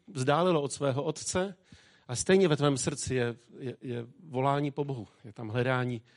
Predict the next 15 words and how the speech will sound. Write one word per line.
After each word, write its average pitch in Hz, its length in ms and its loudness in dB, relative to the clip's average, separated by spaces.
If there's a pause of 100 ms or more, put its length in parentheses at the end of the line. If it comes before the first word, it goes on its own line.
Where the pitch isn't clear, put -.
(140)
hledání 127 440 -2
Boha 120 200 -2
někde 120 260 0
ve 113 80 -2
tvém, 113 300 -4 (340)
ve 113 80 -8
tvém 113 240 -6
srdci. 110 380 -6 (520)
<clears throat> 170 160 8 (1400)
Takže 147 240 4
jo, 185 120 10
je 208 120 8
tam 208 200 2
i 175 80 -2
to 147 300 2